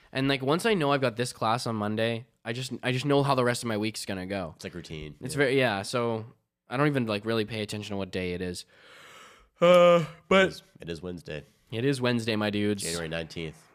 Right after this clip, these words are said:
Speaker 1: Yep.
Speaker 2: Six forty-one P M Atlantic Standard Time.
Speaker 1: Absolutely. So, um,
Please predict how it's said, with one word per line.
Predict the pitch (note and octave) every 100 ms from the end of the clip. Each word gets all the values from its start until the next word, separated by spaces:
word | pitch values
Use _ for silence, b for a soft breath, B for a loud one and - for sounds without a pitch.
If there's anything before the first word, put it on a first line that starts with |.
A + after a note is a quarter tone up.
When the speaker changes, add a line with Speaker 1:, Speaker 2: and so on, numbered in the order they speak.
| G#2
Speaker 1:
Yep. | G#2+ B2 _
Speaker 2:
Six | - - F2+ -
forty-one | - F2 E2+ E2 E2+
P | - E2+
M | E2+
Atlantic | D#2 E2 D#2+
Standard | - D#2+ D2
Time. | D#2 D2 _ _ b b - G2+
Speaker 1:
Absolutely. | G2+ A2 A#2 B2 A2+
So, | - D#3+ D#3 D3+ B B B B B B -
um, | C#3+ C#3 C#3 C3